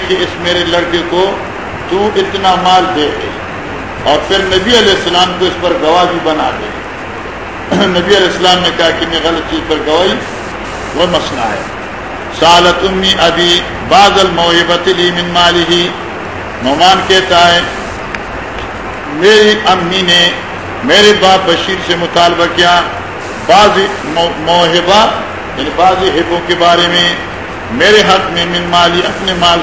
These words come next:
سے۔ ثم بدا لہو، ٹھیک ہے، پھر میرے باپ کو کے ذہن میں یہ بات آ گئی، فواہا بحالی، تو وہ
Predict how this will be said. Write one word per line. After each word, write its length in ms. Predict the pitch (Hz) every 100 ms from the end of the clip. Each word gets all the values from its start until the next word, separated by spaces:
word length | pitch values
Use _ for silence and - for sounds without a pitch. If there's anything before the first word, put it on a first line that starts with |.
| -
سے۔ 80 | 135 101 - - - -
ثم 220 | 208 208 208
بدا 320 | 190 185 190 190
لہو، 260 | 170 175 175 180 - - - - -
ٹھیک 200 | 165 190
ہے، 60 | 214 185
پھر 120 | 190 185
میرے 180 | 190 170
باپ 220 | 175 175 170 -
کو 80 | 175 175
کے 100 | 156 147
ذہن 160 | 170
میں 80 | 175
یہ 80 | 170 170
بات 320 | 185 185 156
آ 100 | 170 156
گئی، 200 | 175 170 - - - -
فواہا 680 | 156 165 170 208 202 190 190 180
بحالی، 1040 | 170 170 156 170 170 170 175 175 175 175 170 - - - -
تو 60 | 127
وہ 100 | 147